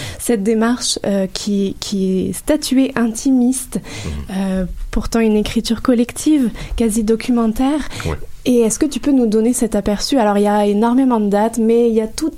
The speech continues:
Speaker 1: un schmilblick de
Speaker 2: Ouais.
Speaker 1: quelque chose qui va se passer dans le calendrier.
Speaker 2: Exact. Donc,
Speaker 1: Nos auditeurs
Speaker 2: je
Speaker 1: ont besoin de savoir ce qui se passe.
Speaker 2: je vais essayer d'être clair.
Speaker 1: Mhm.
Speaker 2: C'est-à-dire que du, euh, du onze au vingt-trois en après-midi, c'est-à-dire jusqu'au vingt-trois à seize heures,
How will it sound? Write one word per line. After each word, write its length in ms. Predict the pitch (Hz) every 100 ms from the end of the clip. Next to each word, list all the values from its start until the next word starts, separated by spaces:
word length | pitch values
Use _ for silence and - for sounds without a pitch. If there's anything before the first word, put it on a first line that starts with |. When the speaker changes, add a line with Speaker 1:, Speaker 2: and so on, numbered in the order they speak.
| -
Speaker 1:
un 140 | 240
schmilblick 800 | 220 277 311 247 220 294 269 - - - -
de 60 | -
Speaker 2:
Ouais. 120 | 85
Speaker 1:
quelque 320 | 285 262 -
chose 300 | - 294 302
qui 120 | -
va 140 | 214 208
se 80 | -
passer 200 | 226 269
dans 80 | 247
le 60 | 214
calendrier. 600 | 214 226 220 208 202 233
Speaker 2:
Exact. 240 | 82 - -
Donc, 260 | 98 - -
Speaker 1:
Nos 140 | 214
auditeurs 460 | 202 226 208 233 226
Speaker 2:
je 40 | 202
Speaker 1:
ont 40 |
besoin 300 | 196 190 196
de 80 | 202
savoir 400 | 214 190 196 190
ce 80 | -
qui 80 |
se 80 | 190
passe. 180 | - -
Speaker 2:
je 80 | 95
vais 60 | 92
essayer 220 | - 92
d'être 180 | 85 82
clair. 260 | 90 76 -
Speaker 1:
Mhm. 180 | 202 196
Speaker 2:
C'est-à-dire 300 | 175 92 101
que 80 | 101
du, 360 | 87 87 90 85
euh, 280 | 78 71
du 120 | 69 87
onze 280 | 92 90
au 60 | 87
vingt-trois 600 | 82 82 - - 85 76 - -
en 120 | 82
après-midi, 560 | 78 85 78 71 76 -
c'est-à-dire 260 | - 76 73
jusqu'au 240 | - 82
vingt-trois 420 | 78 80 - 82
à 100 | -
seize 300 | 76 80 73
heures, 320 | 78 73 69